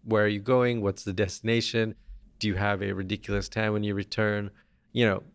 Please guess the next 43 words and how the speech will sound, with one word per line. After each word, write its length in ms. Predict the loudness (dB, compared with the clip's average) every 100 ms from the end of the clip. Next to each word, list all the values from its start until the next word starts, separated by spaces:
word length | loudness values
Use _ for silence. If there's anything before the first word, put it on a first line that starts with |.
| _
those 280 | 4 4 4
kind 160 | 0
of 140 | -2 0
things. 420 | -2 0 -6 -10 _ _ -4
I 100 | -2
think 180 | 2 2
they're 80 |
gonna 100 | 2
be 120 | 0 -2
able 260 | -2 -4
to 320 | -6 -4 -4
figure 260 | -4 -4 -2
out 160 | -2 -2
pretty 180 | -4
quickly 520 | -2 -4 -4 -4 -6 -8 _ _ -2
whether 180 | 2 2
or 60 |
not 200 | 2 0
you're 120 | 0
leaving 180 | -2 -2
on 140 | -4 -4
vacation, 560 | -4 -2 -2 0 -2
especially 400 | -4 -2 -2 -2
considering 840 | -4 -6 -4 -2 0 2 0 -2 -8 -16 _ -2
that 300 | 0 0 -6 _
most 280 | 0 0 0
countries 440 | -4 -2 -2 -2
around 260 | 0 0 0
the 80 | 0
world 260 | 0 0 -2
are 180 | -4 -4
in 140 | -8
some 320 | -6 -6 -6
form 260 | -4 -2 -2
of 100 | 0
lockdown 580 | 0 0 0 -2 -2 -4
still 420 | -4 2 4 4
and 160 | 0 -4
have 160 | -4
restrictions 720 | -8 -6 -6 -2 -2 -2 -4
and 120 | -10
so 280 | -4 2 4
on. 260 | 4 2